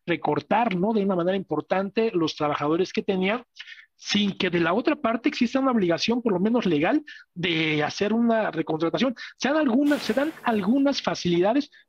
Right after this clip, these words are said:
pero no hay como tal la obligación. Y en consecuencia podríamos, eh, justo estar abordando al-, algún aspecto como el que comentaba Armando, de contrataría a los básicos, ¿no? A los indispensables, y el resto va a quedar en un tema discrecional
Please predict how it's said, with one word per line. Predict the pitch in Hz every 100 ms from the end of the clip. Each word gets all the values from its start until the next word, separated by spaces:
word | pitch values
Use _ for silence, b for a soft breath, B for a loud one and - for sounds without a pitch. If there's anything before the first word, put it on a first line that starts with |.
| _
pero | - 170
no | 180
hay | 214
como | 226 240
tal | - 175 185
la |
obligación. | 202 220 285 - -
Y | 240
en | 226
consecuencia | 226 202 220 226 214 269
podríamos, | - 190 196 208 226 226 - B B _
eh, | 202 185
justo | - 277 311 262
estar | - 220 262
abordando | 226 190 220 240
al-, | 220 180
algún | 170 220
aspecto | 233 - 208 226
como | - 202
el | 175
que | -
comentaba | - 170 165 190 190 202
Armando, | 208 226 220 190 202 233 B B B -
de | 170 180 170 160
contrataría | - 170 180 175 240
a |
los | 262 139
básicos, | 233 269 - 131 -
¿no? | 202
A |
los | 226 185 - -
indispensables, | 151 139 135 151 151 220 214 - B B _
y | - 175
el | 165 151
resto | 196 233 294
va | 240
a | 247
quedar | 254 247
en | 240
un | 233
tema | 240 240
discrecional | 240 - 196 - 180 208